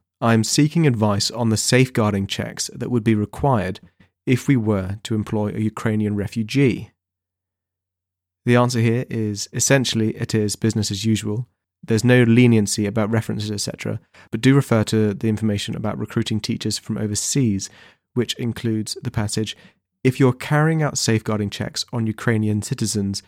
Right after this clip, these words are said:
they can apply to the Ministry of Internal Affairs of Ukraine for a criminal record check. This will be emailed to them, and they may then contact the Ukrainian embassy in the U K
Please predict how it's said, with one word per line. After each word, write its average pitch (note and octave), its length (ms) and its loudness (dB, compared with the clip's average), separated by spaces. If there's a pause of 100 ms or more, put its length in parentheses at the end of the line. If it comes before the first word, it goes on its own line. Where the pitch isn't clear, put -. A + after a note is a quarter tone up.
(340)
they A#2+ 140 0
can A#2+ 140 0
apply B2 400 2
to C#3 120 -4
the A2+ 120 0
Ministry B2+ 460 2
of A2+ 200 -2
Internal G#2+ 520 0
Affairs G2+ 480 -2
of G#2 100 -4
Ukraine G2+ 500 -2 (320)
for A#2+ 140 -2
a A2+ 60 -2
criminal G#2+ 480 0
record G#2+ 400 -6
check. - 460 -2 (680)
This A#2 240 2
will C3 80 4
be A2 160 2
emailed G#2+ 400 2
to - 100 -12
them, A2+ 260 -4 (100)
and A#2 160 0
they A#2 100 4
may A#2 160 4
then A#2 200 2
contact C3 640 0
the A#2+ 80 -4
Ukrainian A#2 520 0
embassy A2+ 500 -2
in A2 100 -2
the G#2 100 0
U G#2 140 -2
K A2+ 480 -4